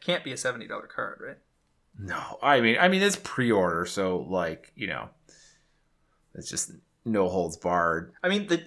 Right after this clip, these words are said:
Speaker 1: the, the
Speaker 2: Wild
Speaker 1: kind of deck
Speaker 2: West.
Speaker 1: that's willing to delay you for a turn feels like the Prowess builds, right? But are they gonna, do they have slots for this?
Speaker 2: Um,
Speaker 1: Prowess
Speaker 2: I,
Speaker 1: just wants to
Speaker 2: I
Speaker 1: stop
Speaker 2: th-
Speaker 1: you, like, time walk you, hit you again for a bunch.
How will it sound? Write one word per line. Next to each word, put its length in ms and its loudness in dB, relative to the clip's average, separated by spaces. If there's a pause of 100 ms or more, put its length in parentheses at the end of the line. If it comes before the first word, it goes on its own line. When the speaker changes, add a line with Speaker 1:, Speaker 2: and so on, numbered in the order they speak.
(100)
Speaker 1:
the, 100 -10
the 60 -10
Speaker 2:
Wild 180 4
Speaker 1:
kind 160 4
of 80 -2
deck 80 2
Speaker 2:
West. 240 4
Speaker 1:
that's 160 -4
willing 260 -4
to 120 -4
delay 340 -8
you 180 -8
for 140 -4
a 60 -2
turn 340 -8
feels 340 -4
like 180 0
the 80 -6
Prowess 480 0
builds, 340 -12
right? 220 -8
But 220 -6
are 100 0
they 120 -6
gonna, 240 -6 (320)
do 100 -6
they 140 -6
have 160 -2
slots 360 -6
for 120 -8
this? 260 -10 (1500)
Speaker 2:
Um, 320 8
Speaker 1:
Prowess 260 8
Speaker 2:
I, 60 8
Speaker 1:
just 120 2
wants 160 2
to 60 0 (100)
Speaker 2:
I 60 8
Speaker 1:
stop 240 8
Speaker 2:
th- 100 -12
Speaker 1:
you, 40 -6
like, 280 -4 (320)
time 320 4
walk 300 -4
you, 240 -6 (160)
hit 220 -2
you 120 0
again 300 -4
for 540 -4 (260)
a 60 -4
bunch. 360 -6